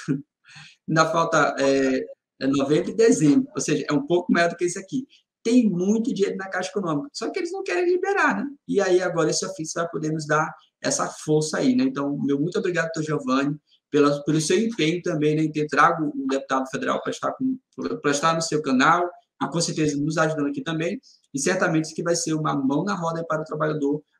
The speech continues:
poder correr atrás do seu dinheiro, que de fato é dele, né?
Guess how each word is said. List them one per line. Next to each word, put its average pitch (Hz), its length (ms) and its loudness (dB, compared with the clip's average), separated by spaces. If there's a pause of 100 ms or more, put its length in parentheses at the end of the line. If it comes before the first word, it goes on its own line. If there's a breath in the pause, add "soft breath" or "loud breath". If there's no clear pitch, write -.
(140)
poder 151 280 2
correr 156 180 0
atrás 143 300 0
do 143 100 -4
seu 147 200 -4
dinheiro, 139 380 0
que - 80 -16
de 214 160 -2
fato 165 580 0 (160)
é 196 140 0
dele, 120 360 0
né? 147 200 -4